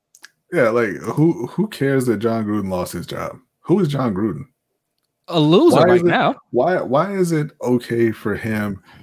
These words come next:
Speaker 1: to, to be bigoted against literally everybody, and he's a victim for losing his job?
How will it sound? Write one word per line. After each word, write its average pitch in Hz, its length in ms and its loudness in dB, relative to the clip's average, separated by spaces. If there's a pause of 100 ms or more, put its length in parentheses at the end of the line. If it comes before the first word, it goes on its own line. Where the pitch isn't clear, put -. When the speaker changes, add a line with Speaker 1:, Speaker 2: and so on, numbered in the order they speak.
(160)
Speaker 1:
to, 104 320 -2
to 98 220 -4
be 101 220 -4
bigoted 95 680 -6
against 98 320 -8
literally 98 720 -4
everybody, 165 680 -8 (280)
and 101 200 -4
he's 101 180 -4
a 90 80 -4
victim 90 380 -8
for 90 120 -8
losing 80 280 -10
his 76 120 -12
job? - 300 -12